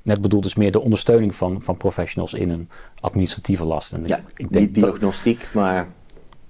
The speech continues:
Speaker 1: gewoon
Speaker 2: echt papier, ad-, administratie.
Speaker 1: Precies, en dat kan denk ik superkrachtig zijn. Dat is nog niet heel erg ver, maar je ziet wel die a-, applicaties opkomen, hè. Dus dat bijvoorbeeld een, eh, een A I meeluistert in het gesprek tussen dokter en patiënt.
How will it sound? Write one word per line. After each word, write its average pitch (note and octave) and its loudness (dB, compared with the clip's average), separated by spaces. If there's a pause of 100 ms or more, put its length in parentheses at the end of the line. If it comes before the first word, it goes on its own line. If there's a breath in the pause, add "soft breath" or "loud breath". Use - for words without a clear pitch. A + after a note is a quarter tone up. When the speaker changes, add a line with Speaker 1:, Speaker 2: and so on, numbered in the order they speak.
(120)
Speaker 1:
gewoon F#2 -2
Speaker 2:
echt - -8
papier, G2+ 2
ad-, - 0
administratie. G2 2
Speaker 1:
Precies, F2 2
en F#2+ 0 (480)
dat A2 2
kan A2 2
denk G2 2
ik G2 -2
superkrachtig - 0
zijn. G2+ 0
Dat G#2 4
is F#2+ -4
nog G2 0
niet G2+ 0
heel G2 2
erg G2 -2
ver, G2+ 2
maar F2+ -6
je F#2 -6
ziet - -4
wel E2 -2
die - -6
a-, G2 -4
applicaties F2+ 0
opkomen, D2+ -4
hè. F#2 -4
Dus F#2+ -8
dat - -4
bijvoorbeeld D#2 -6
een, D#2+ -4
eh, D#2+ -6
een E2+ -2
A F#2 2
I F#2+ 2
meeluistert G2 4
in F#2+ 2
het F#2 -4
gesprek - 0
tussen G2 -4
dokter G2 0
en F#2 0
patiënt. G#2 0